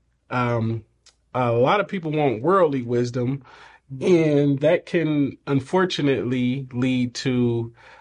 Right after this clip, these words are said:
Speaker 1: um, health issues if you seek your happiness and your peace
Speaker 2: Mm-hmm.
Speaker 1: from the wrong sources, okay? Because money shouldn't make us happy. It shouldn't,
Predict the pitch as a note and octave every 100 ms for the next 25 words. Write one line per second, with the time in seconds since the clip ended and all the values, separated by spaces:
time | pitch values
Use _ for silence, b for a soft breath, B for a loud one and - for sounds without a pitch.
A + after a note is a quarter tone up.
0 | B A2 A2 G#2+ G#2+ G2+ - - - B2
1 | B2 C#3 - _ _ _ _ _ - A3
2 | A#3 - B2 G#2+ G#2+ - G#2+ A2+ - A#2
3 | B2+ B2+ B2 B2 B2 - D3 C#3+ B2+ -
4 | - - B2 B2 A#2 A#2 A#2 B B B
5 | B - D3 C#3+ B2+ C3 B2+ - A#2 G#2+
6 | - - D3 C#3 C#3 - D#3 B B -
7 | C#3+ C3 B2 A#2 B2+ B2 C#3+ C3+ B2+ -
8 | D#3 A#2+ - F#2 A2 - G#2+ - A#2 A#2+
9 | C3 A#2+ A#2 B2 A#2+ A#2 A2+ A2+ A#2+ B2+
10 | C3+ B2+ C3+ A#2 B2 B2 B2 A#2+ C3 B2+
11 | B2+ B2 B2+ B2 A2+ - B2 A#2+ A#2